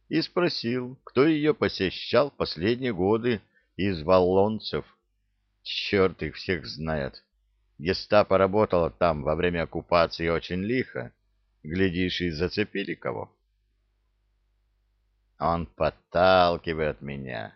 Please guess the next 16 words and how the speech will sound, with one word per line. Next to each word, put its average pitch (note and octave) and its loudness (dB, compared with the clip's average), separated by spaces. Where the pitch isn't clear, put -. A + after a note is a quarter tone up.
к - -20
тому, D#2+ -2
чтобы D2+ -6
я D2+ -2
сказал D2 -4
о C#2 -2
Кристине. B1 -14
Снова A2 2
подумал E2 0
Роумен. C2 -4
Это G2+ 4
он B2 -2
не B2 0
про A#2 0
себя F2+ 0
сказал. E2 -8